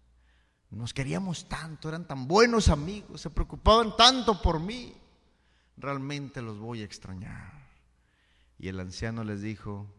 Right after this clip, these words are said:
"Bueno, eh, aquí son exactamente así". En otras palabras, la vida se va a poner conforme tú lo veas. Si tú eres pesimista y negativo,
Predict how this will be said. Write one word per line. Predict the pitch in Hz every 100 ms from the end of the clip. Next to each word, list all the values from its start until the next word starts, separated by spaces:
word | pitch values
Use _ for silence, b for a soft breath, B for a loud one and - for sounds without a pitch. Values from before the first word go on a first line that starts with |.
| _ _
"Bueno, | 92 95 135 180 180 b b b b b b
eh, | 101 110
aquí | 101 - 123 127
son | 123 131 139 160 -
exactamente | 107 - - 147 151 - 120 107 113 110 107 101
así". | 95 87 - - _ _ _ _ _ _ _ _ _ _ _ _ _ -
En | 151
otras | 165 -
palabras, | 131 143 156 151 - - _ b b b b b b b _ _
la | 123 107
vida | 117 147 143
se | -
va | 120
a | 123
poner | 127 127 135 135 - - _ _
conforme | - 104 104 104
tú | 101 123
lo | 135
veas. | 113 127 113 - _ _ _ _ _
Si | - 127
tú | 175
eres | 202
pesimista | - 147 123 110 131 156 - 143
y | 127
negativo, | 104 95 123 123 156